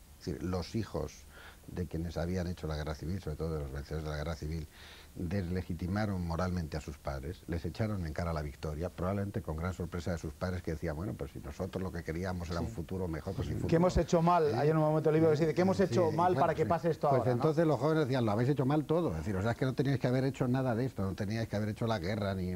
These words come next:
Speaker 1: etcétera y tal. Yo creo que ese conflicto generacional, eh, no existe, ¿no? A mí me preocupa, no sé lo que piensa Rafael,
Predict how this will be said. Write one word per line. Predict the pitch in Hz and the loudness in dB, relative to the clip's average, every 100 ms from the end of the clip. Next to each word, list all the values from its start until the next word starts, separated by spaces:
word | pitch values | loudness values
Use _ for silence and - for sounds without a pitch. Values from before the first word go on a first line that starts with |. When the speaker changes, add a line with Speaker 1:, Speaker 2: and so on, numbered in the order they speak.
| 82 - | -4 -6
Speaker 1:
etcétera | 65 57 - 95 87 78 | -8 -6 -4 -4 -2 -4
y | |
tal. | - - - | -4 -8 -4
Yo | 123 | -2
creo | 127 | 0
que | 127 | 0
ese | 120 | -2
conflicto | - 107 110 107 | -2 -2 -2 -4
generacional, | 117 98 92 90 87 95 - - - - - - - | -2 -2 -2 -2 -4 -4 -6 -14 -16 -16 -18 -20 -8
eh, | - 82 80 - | -4 -2 -2 -4
no | 90 98 | -4 -4
existe, | 82 - 64 - - | -4 -8 -14 -12 -14
¿no? | - 95 - - - - - | -14 -14 -16 -18 -18 -20 -6
A | - | 0
mí | 120 156 | 4 4
me | 156 | 4
preocupa, | 120 110 113 123 107 | 2 0 0 -2 0
no | 107 | 0
sé | 104 | 0
lo | 98 | 0
que | 85 | 0
piensa | 95 92 92 | -2 -2 0
Rafael, | 85 85 92 | -2 -2 -4